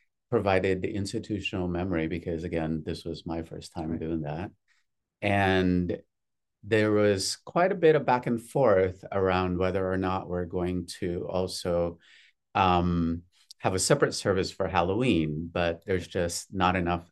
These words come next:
Speaker 1: Sundays in the month of October. And we decided to, um, just have the Remembrance Sunday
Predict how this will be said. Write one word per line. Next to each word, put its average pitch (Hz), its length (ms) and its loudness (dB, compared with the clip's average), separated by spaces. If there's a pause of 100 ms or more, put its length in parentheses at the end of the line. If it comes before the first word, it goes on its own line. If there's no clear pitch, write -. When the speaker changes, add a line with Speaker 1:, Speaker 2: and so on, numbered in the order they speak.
(100)
Speaker 1:
Sundays 87 920 -2
in 90 280 -4
the 87 120 -4
month 82 260 -4
of - 320 -6
October. 85 720 -2 (500)
And 92 320 -2
we 87 120 -4
decided 85 520 -4 (140)
to, 85 400 -4 (560)
um, 90 300 0
just 95 240 -6
have 87 300 0
the 90 100 0
Remembrance 82 520 -4
Sunday 85 580 -4